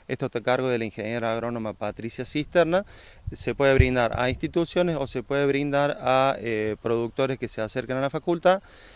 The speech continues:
Eh, y el costo es realmente muy accesible y, eh, bueno, solo tienen que ponerse en contacto con,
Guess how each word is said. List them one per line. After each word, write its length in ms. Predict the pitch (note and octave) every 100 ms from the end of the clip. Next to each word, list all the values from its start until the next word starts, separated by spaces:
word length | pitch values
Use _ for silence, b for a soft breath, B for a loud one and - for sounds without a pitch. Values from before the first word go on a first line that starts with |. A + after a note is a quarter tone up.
| B B -
Eh, 260 | A#2+ A#2 A#2+
y 20 |
el 140 | A#2+
costo 500 | C#3+ C#3 - C#3 C#3
es 340 | A2+ A2+ A2 G#2+
realmente 440 | A#2 B2 A#2+ B2
muy 160 | B2+ C3
accesible 840 | C3 C#3+ C#3+ F3 E3 E3+ F3+ -
y, 480 | - C3+ C#3+ D#3 D#3+
eh, 240 | - A2 G#2+
bueno, 200 | G#2+ G#2+
solo 240 | - A#2
tienen 180 | A#2 A#2+
que 80 | A#2
ponerse 260 | A#2+ B2 B2+
en 60 |
contacto 480 | C3+ C#3 C#3 C3 D3
con, 480 | - C3 B2+ C#3